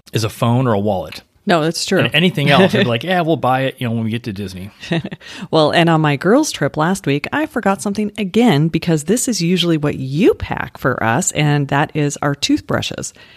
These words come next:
Speaker 2: And so I forgot that. Again,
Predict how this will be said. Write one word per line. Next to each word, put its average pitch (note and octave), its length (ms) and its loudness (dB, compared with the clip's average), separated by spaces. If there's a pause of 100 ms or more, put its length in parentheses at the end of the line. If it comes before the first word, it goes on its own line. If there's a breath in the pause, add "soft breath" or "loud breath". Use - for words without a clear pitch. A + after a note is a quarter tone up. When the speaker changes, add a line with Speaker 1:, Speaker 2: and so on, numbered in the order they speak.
(240 loud breath)
Speaker 2:
And D#3+ 280 2
so F#3+ 280 4 (180)
I C4+ 80 -4
forgot C#3 380 -2
that. B2 220 -4 (380)
Again, F#3 360 2